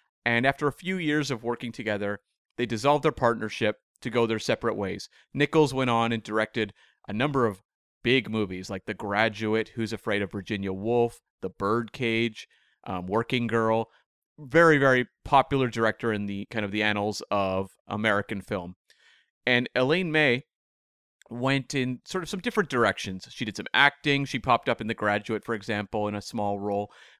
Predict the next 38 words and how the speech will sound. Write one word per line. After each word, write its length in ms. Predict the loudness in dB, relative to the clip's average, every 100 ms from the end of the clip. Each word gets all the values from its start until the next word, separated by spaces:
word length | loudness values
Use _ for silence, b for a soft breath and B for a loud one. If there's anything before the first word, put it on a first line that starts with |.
| -10
But 100 | -4
she 140 | -2
was 180 | -2 2
also 360 | 0 2 0 0
a 60 |
very 240 | 2 0 0
acclaimed 400 | -2 -6 -6 -4
writer, 380 | -6 -4 -8 -14 b b
starting 440 | -2 0 2 0
in 100 | -4 -6
the 60 |
mid 240 | -6 -8 -6
sixties, 600 | -8 -8 -12 -14 -14 -20 b b b b 0
and 460 | 2 4 2 0 -8 _ _
worked 240 | -6 -2
on 120 | -2 -2
a 40 |
number 460 | -2 -2 0 0 0
of 80 |
screenplays, 760 | -4 -14 -4 -4 -2 0 0 -2 -4
and 120 | -2
then 100 | 0
also 180 | 0 0
got 180 | 0 0
into 100 | -2
directing 580 | -6 -2 -2 0 -4 -2
in 60 |
the 120 | -4 -4
early 280 | -4 -4 -6
seventies, 640 | -2 -2 0 -4 -10 -20 b b b b _ -4
and 400 | -4 -2 -6 -10 _ -10
directed 500 | -2 -2 0 -2 -2
in 200 | -4 -2
nineteen 280 | -2 -2
seventy-one 600 | -2 -4 -2 -4 -2 -4
a 60 | -6
Walter 320 | -4 -2 -2
Matthau 540 | -2 -2 0 0 0